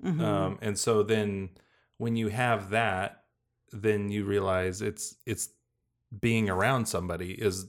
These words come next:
Speaker 2: that's what you're missing is,
Speaker 1: Right.
Speaker 2: is you just miss that proximity or the ability to talk and, and interact. Um, and it's, it's a, not to say superficial, but it's, it's a very surface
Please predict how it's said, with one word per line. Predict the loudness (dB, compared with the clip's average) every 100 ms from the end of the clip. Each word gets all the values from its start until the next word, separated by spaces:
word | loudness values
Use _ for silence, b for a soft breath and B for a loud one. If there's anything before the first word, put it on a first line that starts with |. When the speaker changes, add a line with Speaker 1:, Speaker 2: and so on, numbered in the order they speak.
| _ _ 0
Speaker 2:
that's | 0 2
what | -2 -2
you're | -2
missing | -2 -2 -4 -10 -10
is, | -6 -4 -2
Speaker 1:
Right. | 0 0 0 -4 -4
Speaker 2:
is | -4 -2
you | -4 0
just | 0 0 -4 -10 -16 _ _ -20 -4
miss | 0 2
that | 0 0
proximity | -2 -2 0 2 2 2
or | 2 0
the |
ability | 0 0 2 -2
to | -4 -8 -10 -12 -4
talk | 0 0 0
and, | -4 -6 -6
and | -4 -4
interact. | -2 -2 0 0 0 -4 -10 _ B B B B -4
Um, | -2 0
and | 2
it's, | 2 2 -4 -4
it's | -2 0 4
a, | 6 6 4 0 -6
not | -4 -2
to | 0
say | 2 2
superficial, | 2 -2 -2 2 2 2 0
but | 2 2
it's, | 2 -2 -6
it's | -2 0
a |
very | 2 2 2
surface | 0 -2 0 0 0 0 0 -4